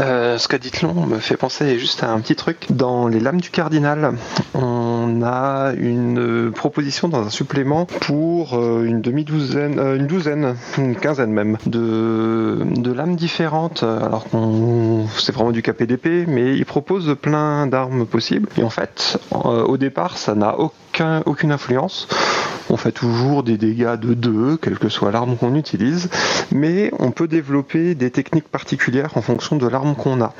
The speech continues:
Et, euh, ça rajoute un petit, un petit bonus. On peut, euh, développer, euh, des compétences qui vont faire que, avec telle arme et uniquement avec cette arme-là,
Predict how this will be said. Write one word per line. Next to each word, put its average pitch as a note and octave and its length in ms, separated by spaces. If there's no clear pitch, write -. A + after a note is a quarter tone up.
Et, A#2 380
euh, A2 460
ça G#2 200
rajoute A#2 320
un B2 100
petit, B2 520
un B2+ 100
petit - 180
bonus. C3 500
On A#2+ 80
peut, A2+ 160
euh, A2+ 720
développer, A#2 680
euh, G2+ 320
des A#2 140
compétences B2 580
qui - 140
vont G#2+ 160
faire C3+ 320
que, C3 300
avec C3 400
telle D#3+ 180
arme C3+ 320
et A2+ 80
uniquement C#3 520
avec C3+ 100
cette - 220
arme-là, G#2+ 420